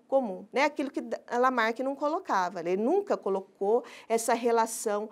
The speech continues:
ancestral descendente. Darwin já colocou, né?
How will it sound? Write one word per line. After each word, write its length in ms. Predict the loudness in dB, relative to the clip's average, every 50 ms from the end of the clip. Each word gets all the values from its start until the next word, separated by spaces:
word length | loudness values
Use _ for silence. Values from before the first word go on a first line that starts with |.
| -14 -10 -4
ancestral 720 | -2 -2 0 4 4 4 2 2 -2 -2 0 0 0 0
descendente. 720 | -2 -6 -6 -6 -6 -6 -6 -6 -8 -10 -14 -16 -18 -18 -18 -18 -20 -20 -18 2
Darwin 500 | 8 12 12 12 12 12 10 8 2 0
já 140 | 0 0 0
colocou, 400 | 0 -2 -4 -4 -4 -6 -6 -6
né? 140 | -6 -6